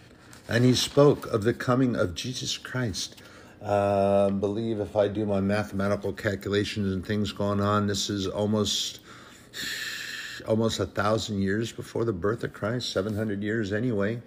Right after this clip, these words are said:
plus or minus more hundred years. But before the birth of Christ, Isaiah was prophesying and talking about it.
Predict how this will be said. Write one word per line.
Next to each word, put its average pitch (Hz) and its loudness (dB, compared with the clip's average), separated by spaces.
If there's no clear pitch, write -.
plus 98 0
or 104 2
minus 123 2
more 147 6
hundred 95 2
years. 80 -6
But 113 6
before 123 2
the 151 0
birth 123 4
of 107 -2
Christ, 120 2
Isaiah 107 4
was 92 2
prophesying 110 0
and 95 0
talking 92 -2
about 82 -2
it. 78 -10